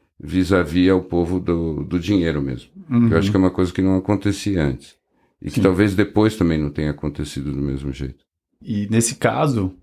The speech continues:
Speaker 2: tem um aspecto super interessante, porque o Jobs tinha acabado de ser tirado da Apple, né, que era o próprio bebê dele.
Speaker 1: Uhum.
Speaker 2: Ele tinha comprado a Next,
Speaker 1: Uhum.
Speaker 2: que ele ia fazer aquele
Speaker 1: Ele
Speaker 2: o-,
Speaker 1: fez a
Speaker 2: ele
Speaker 1: Next
Speaker 2: fez a
Speaker 1: pra-,
Speaker 2: Next,
Speaker 1: pra-,
Speaker 2: que foi um, um, um fracasso, <laughs> e a, e a Pixar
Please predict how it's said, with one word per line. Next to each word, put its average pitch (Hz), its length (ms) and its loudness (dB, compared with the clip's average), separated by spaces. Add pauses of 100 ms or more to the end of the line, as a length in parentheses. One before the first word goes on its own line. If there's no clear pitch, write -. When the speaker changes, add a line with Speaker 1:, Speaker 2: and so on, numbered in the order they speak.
Speaker 2:
tem 120 100 2
um 127 80 4
aspecto 123 320 0
super 123 240 -4
interessante, 135 640 2
porque - 240 -14
o 98 80 -4
Jobs 107 320 -6
tinha - 140 -4
acabado 113 500 2
de 139 100 -8
ser 101 300 0
tirado 101 420 0
da 98 280 -2
Apple, 123 240 -4
né, 90 200 -6
que 107 80 -8
era 98 100 -6
o 92 40 -10
próprio 98 480 -12 (140)
bebê 95 340 -2
dele. 98 420 -4 (540)
Speaker 1:
Uhum. 80 340 -6
Speaker 2:
Ele 117 200 0
tinha - 180 0
comprado 113 340 0
a 110 60 0
Next, 110 580 0 (200)
Speaker 1:
Uhum. 80 440 2 (140)
Speaker 2:
que - 140 -2
ele 107 80 2
ia 107 40 2
fazer 107 300 0
aquele 104 320 0
Speaker 1:
Ele 98 80 0
Speaker 2:
o-, 98 60 -2
Speaker 1:
fez 98 280 2
a 85 60 2
Speaker 2:
ele 78 80 4
Speaker 1:
Next 87 180 4
Speaker 2:
fez 147 140 4
a 139 80 4
Speaker 1:
pra-, 117 120 4
Speaker 2:
Next, - 200 4
Speaker 1:
pra-, - 80 -2
Speaker 2:
que 143 60 -4
foi 120 200 2
um, 117 100 2
um, 113 280 -4 (100)
um 113 40 -4
fracasso, 120 600 0 (100)
<laughs> - 60 -12
e 131 120 -2
a, 117 100 0 (240)
e 117 100 -6
a 110 80 0
Pixar 131 560 -2